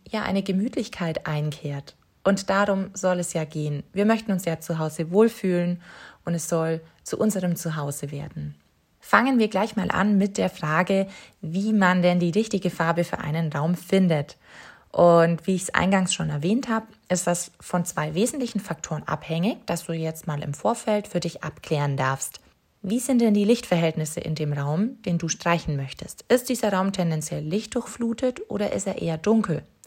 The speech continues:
Und wie groß ist dieser Raum? Ist es ein großer Raum oder ist es ein sehr kleiner Raum? Das sind zwei Faktoren, von denen einiges abhängig ist. Denn bei lichtdurchfluteten Räumen empfehle ich dir eher, die Wände in hellen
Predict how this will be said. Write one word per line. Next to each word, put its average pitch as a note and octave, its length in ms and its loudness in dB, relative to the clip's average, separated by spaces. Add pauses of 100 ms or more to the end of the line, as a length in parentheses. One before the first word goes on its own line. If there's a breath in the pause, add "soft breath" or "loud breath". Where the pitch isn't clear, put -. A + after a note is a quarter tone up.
(340 loud breath)
Und F#3 200 0
wie G3 100 0
groß C#4 300 0
ist A3 180 -6
dieser D3+ 260 0
Raum? C#3+ 300 -4 (480 soft breath)
Ist F3+ 160 -2
es F#3 140 -2
ein F3+ 160 0
großer C4+ 340 2
Raum B3 300 2 (160)
oder G3 240 4
ist F3 80 0
es F3+ 120 -4
ein F3 200 -2
sehr E3 180 0
kleiner D3+ 480 0
Raum? - 260 -6 (920 soft breath)
Das A3+ 200 6
sind F#3+ 140 -2
zwei A#3 180 6
Faktoren, G3 800 2 (320 loud breath)
von F3+ 180 0
denen E3+ 220 0
einiges E3 400 0
abhängig D3 500 -8
ist. - 360 -10
Denn A3+ 400 -2
bei F#3 100 0
lichtdurchfluteten F3 960 -2
Räumen E3 460 0 (320 loud breath)
empfehle B3 420 2
ich A#3 160 0
dir A3+ 380 -4
eher, A#3 280 2
die G3+ 160 -2
Wände G3 260 2
in D#3+ 180 -4
hellen A3 640 0